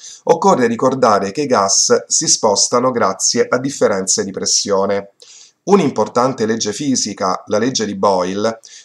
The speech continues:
ci dice che se io comprimo una certa quantità di gas in un volume minore, ad esempio se lo dimezzo,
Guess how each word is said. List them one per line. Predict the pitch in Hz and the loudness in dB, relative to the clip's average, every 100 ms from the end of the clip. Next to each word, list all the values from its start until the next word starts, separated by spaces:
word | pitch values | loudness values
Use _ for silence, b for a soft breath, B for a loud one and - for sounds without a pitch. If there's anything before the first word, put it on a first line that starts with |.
| _ | _
ci | - 160 | -2 0
dice | 135 104 - 104 101 | 0 0 2 2 0
che | - 120 | -4 0
se | - 202 | 2 2
io | |
comprimo | 190 127 113 120 107 95 92 95 | 4 2 0 -6 -6 -4 -4 -2
una | 107 104 | -2 0
certa | - 151 160 117 | 2 2 2 0
quantità | 101 104 - 113 131 | 0 -2 -2 0 0
di | 117 | 0
gas | 110 117 135 - - 131 | 0 2 4 4 2 0
in | 113 | -2
un | 107 | -4
volume | 104 107 135 127 | 2 2 2 2
minore, | 113 107 98 92 110 | 0 0 0 2 0
ad | - - | -2 -8
esempio | 101 131 123 113 101 | -4 -2 -4 -4 0
se | - | 2
lo | 110 | 0
dimezzo, | 101 101 90 87 - 190 233 | -2 -4 -6 -6 2 2 2